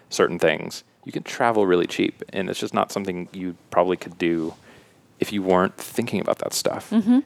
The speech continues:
Speaker 1: And so that's kind of the create opportunities bucket. Start a blog, start a podcast, start creating something that allows you to connect with people.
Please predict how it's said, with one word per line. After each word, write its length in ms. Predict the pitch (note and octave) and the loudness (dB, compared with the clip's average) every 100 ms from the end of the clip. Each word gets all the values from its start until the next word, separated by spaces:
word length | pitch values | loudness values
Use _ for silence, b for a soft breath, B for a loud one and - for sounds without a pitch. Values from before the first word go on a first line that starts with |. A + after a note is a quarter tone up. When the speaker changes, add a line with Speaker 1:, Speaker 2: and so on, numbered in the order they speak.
| - | -2
Speaker 1:
And 100 | - | 0
so 140 | G2+ | 2
that's 180 | A2+ - | 2 -4
kind 140 | - | -6
of 80 | A#2+ | -4
the 60 | A#2 | -4
create 300 | - G2+ G2+ | 0 2 2
opportunities 540 | - - - G2 - - | -2 -4 -6 -6 -6 -6
bucket. 400 | - - - - b b b b b b _ _ _ _ _ | -6 -2 -2 -4 b b b b b b _ _ _ _ _
Start 180 | - - | -8 -4
a 60 | |
blog, 500 | G#2+ E2+ F2 E2+ F#2 | 0 4 6 6 0
start 200 | - G2+ | -2 0
a 20 | F#2+ | 0
podcast, 880 | - D#2+ - - - - - - - | 2 2 2 -2 -2 -6 -12 -14 -12
start 320 | - G2+ G2 _ | -2 0 0 _
creating 380 | - A#2 A2 A2+ | -6 2 2 2
something 320 | - G2 G#2+ | -2 -2 -2
that 80 | F#2 | 2
allows 300 | F2+ F2 F2+ | 4 4 4
you 80 | A#2+ | -2
to 40 | |
connect 380 | - - F2 - | -10 -4 -4 -4
with 160 | - - | -14 -14
people. 420 | - - - - | -14 -6 -6 -6